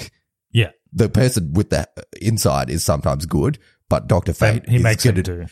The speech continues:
Speaker 2: he's gonna do whatever's best for the universe, but not necessarily what's gonna save the most people or something.
Speaker 1: Yes.
Speaker 2: So
Speaker 1: And
Speaker 2: some
Speaker 1: they, I think they explained that in this. I think, again, Cyclone says it where she's like,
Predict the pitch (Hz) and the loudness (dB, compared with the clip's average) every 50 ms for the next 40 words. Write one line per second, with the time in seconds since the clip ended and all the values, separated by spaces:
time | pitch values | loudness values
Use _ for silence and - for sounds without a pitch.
0 | _ - 110 123 113 156 151 120 110 117 120 110 90 85 87 87 87 82 90 85 | _ 0 0 2 2 2 2 2 4 4 4 4 4 4 4 2 2 2 0 0
1 | 73 - 76 - - 90 71 67 67 78 95 101 107 120 131 120 - - - 82 | 0 -2 -2 0 -2 -2 -2 -2 0 2 2 2 2 2 2 2 0 0 -2 -2
2 | 76 78 80 78 - 80 80 78 78 - - - 95 76 71 73 73 67 76 80 | -2 0 -2 -2 -2 0 0 0 0 0 -2 0 0 0 0 0 0 0 -2 -2
3 | - - 73 62 - - - 60 64 60 62 65 65 62 60 - - 82 69 - | -2 -4 -6 -6 -4 -4 -2 -4 -4 -4 -6 -6 -4 -6 -6 -4 -4 -4 -4 -4
4 | - 53 50 50 - - - - - - - 87 104 _ _ - 104 98 82 - | -6 -8 -8 -8 -8 -8 -8 -8 -6 -6 -6 -6 -6 _ _ -10 -8 -8 -8 -8
5 | - - - - - _ _ _ - - - - 98 82 82 82 85 82 80 80 | -12 -14 -14 -14 -16 _ _ _ -10 -4 0 2 2 4 4 4 4 4 2 2
6 | 78 - - - _ _ _ - 123 123 139 139 135 131 123 - 131 131 117 - | 0 -4 -6 -12 _ _ _ 0 2 4 4 4 4 2 0 -2 -4 -2 -2 -2
7 | - 180 185 185 135 117 - - 117 113 107 95 98 117 127 110 98 101 - - | -2 0 0 2 2 2 0 0 0 0 2 0 -2 -2 -2 -2 -2 -2 -4 -4
8 | 127 113 - 143 135 131 - - - 123 101 104 104 98 95 - - 110 104 107 | -4 -2 0 0 0 -2 -4 -8 -4 -2 0 0 0 0 0 0 2 2 2 2
9 | - 107 98 98 - - 101 90 95 - - 101 98 87 87 - - 107 98 87 | 0 0 -2 0 0 0 0 0 0 -2 -2 -2 -2 0 -2 -4 -4 -4 -4 -4
10 | 95 82 80 - _ _ - | -4 -6 -8 -10 _ _ -20